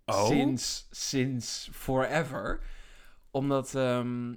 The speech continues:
Speaker 2: ja, ik had nog geen, ik, ik, ja, ik ben er wel aangesloten bij een kerk in Antwerpen. Eh, die is daar nieuw opstartend, maar dat deden we nog eigenlijk Zoom elke week. Dus het was eigenlijk
Speaker 1: Ja.
Speaker 2: meer een soort van bijbelstudieavond.
Speaker 1: Ja, ja.
Speaker 2: Maar die hadden dus nu officieel vorige week,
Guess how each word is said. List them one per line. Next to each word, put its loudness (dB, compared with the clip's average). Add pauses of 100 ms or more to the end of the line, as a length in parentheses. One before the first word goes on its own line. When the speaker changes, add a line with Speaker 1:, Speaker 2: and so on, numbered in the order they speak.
Speaker 2:
ja, -2
ik -6
had -4
nog -6
geen, -4
ik, -10
ik, -8
ja, -4
ik -8
ben -2
er -2
wel 0
aangesloten -6
bij -6
een -8
kerk -8
in -10
Antwerpen. -4 (1040)
Eh, -6
die -2
is -6
daar -2
nieuw 2
opstartend, -2
maar -4
dat -6
deden 0
we -2
nog -6
eigenlijk -6
Zoom -2
elke -6
week. -2
Dus -10
het -8
was -6
eigenlijk -6
Speaker 1:
Ja. 0
Speaker 2:
meer 2
een -2
soort -6
van -6
bijbelstudieavond. -2 (100)
Speaker 1:
Ja, 0
ja. -2 (140)
Speaker 2:
Maar 2
die -2
hadden 0
dus -8
nu -2 (120)
officieel 0
vorige -4
week, -4